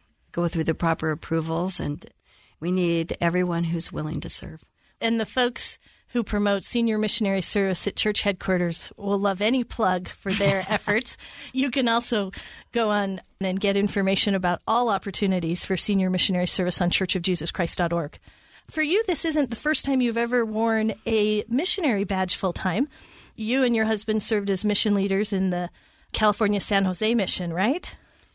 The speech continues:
Speaker 1: Yeah, it seems like decades ago. Our missionaries now are married with a lot of children. Back from two thousand five to two thousand eight, we had the privilege of serving in the California San Jose mission and working with these young people,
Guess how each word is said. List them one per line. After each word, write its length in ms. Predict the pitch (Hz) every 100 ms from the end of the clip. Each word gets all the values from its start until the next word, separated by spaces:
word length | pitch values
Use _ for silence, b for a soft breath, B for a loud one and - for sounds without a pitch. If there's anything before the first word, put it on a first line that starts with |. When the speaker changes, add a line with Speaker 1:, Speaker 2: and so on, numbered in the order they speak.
| b -
Speaker 1:
Yeah, 380 | 208 277 185
it 180 | 147 -
seems 260 | - 202 190
like 200 | 175 160
decades 460 | 180 214 220 170
ago. 500 | 151 - 143 143 147 - -
Our 300 | 160 160 165
missionaries 680 | 170 185 190 170 170 175 175
now 280 | 180 170 180
are 120 | 165
married 380 | 170 170 175 175
with 280 | 165 160 -
a 40 |
lot 220 | 156 165
of 120 | 156 -
children. 500 | 214 214 185 160 156 b b b b b
Back 240 | - 185 - -
from 200 | 170 165
two 180 | -
thousand 300 | 214 190 190
five 200 | 180 175
to 100 | 175
two 200 | - -
thousand 380 | 180 175 175 190
eight, 220 | 170 156
we 100 | -
had 260 | 165 170 160
the 80 | 165
privilege 440 | 170 160 165 165
of 100 | 165
serving 340 | - 170 170 175
in 100 | 170
the 80 |
California 580 | 165 - 165 170 165 170
San 280 | 165 170 156
Jose 280 | 160 165 165
mission 480 | 156 139 - 147 156 b b b b b -
and 180 | 151
working 320 | 165 170 208 180
with 160 | 170
these 300 | - 180 -
young 200 | 175 170
people, 540 | 175 180 170 170 175